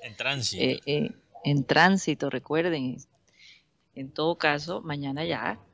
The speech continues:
Speaker 2: estaremos en pantalla desde la ciudad de Vancouver. Eh, gracias por la paciencia de los oyentes.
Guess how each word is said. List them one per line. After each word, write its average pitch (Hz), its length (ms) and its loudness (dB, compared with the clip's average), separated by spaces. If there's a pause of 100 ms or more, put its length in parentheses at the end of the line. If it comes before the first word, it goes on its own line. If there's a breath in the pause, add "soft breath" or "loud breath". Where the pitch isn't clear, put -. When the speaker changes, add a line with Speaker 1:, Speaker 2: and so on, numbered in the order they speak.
(280)
Speaker 2:
estaremos 131 420 0
en 160 120 6
pantalla 151 480 6
desde 147 220 4
la 143 140 0
ciudad 147 220 0
de 160 100 6
Vancouver. - 580 -2 (640 loud breath)
Eh, 160 840 6 (1040)
gracias 180 360 6
por 180 100 2
la 160 100 4
paciencia 156 580 -4
de 156 120 -2
los 151 100 -4
oyentes. 156 960 -4